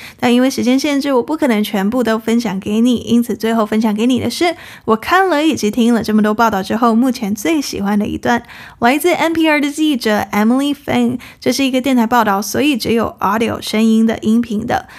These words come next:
这名记者在报道这一次选举的许多重点之后，他最后说，“But I also want to end on a more positive note, which is，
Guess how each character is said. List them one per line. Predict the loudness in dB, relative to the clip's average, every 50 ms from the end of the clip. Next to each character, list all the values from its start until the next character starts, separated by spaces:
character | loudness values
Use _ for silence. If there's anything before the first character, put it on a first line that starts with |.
| -20 -18 -10
这 | -4 -2 0
名 | 0 0 2
记 | 2 2 2 2 0
者 | -2 -2 -4 -2 -2
在 | -2 -2
报 | 0 0 0
道 | 0 -2 -4
这 | -2 -2 -2
一 | 0
次 | 0 -2
选 | -2 -2 -2 0 0
举 | 0 0 0
的 | -2 -2
许 | -4 -4 -6
多 | -6 -4
重 | -2 0 0 0 2
点 | 0 -2 -4
之 | -4 -4 -2
后， | 2 2 0
他 | 0 -2 -6
最 | -4 -4 -2
后 | -2 -2 -4
说， | -6 -6 -6 -4 -4 -4 -4 -6 -10 -18 -20 -20 -14 -4 0
“But | 0 2 2
I | 2 2
also | 2 2 2 2 0 0 2 2
want | 2 2 0 -2
to | -2 -2
end | 0 2 2 4
on | 4 2 2 2
a | 2
more | 2 2 2 2 0
positive | -2 -2 -2 -2 -2 -2 -2 -2 -2 -4 -2 0
note, | 0 0 0 -2 -6 -10 -6
which | -4 -4 -2 -2 -2 0
is， | 0 2 0 0 -4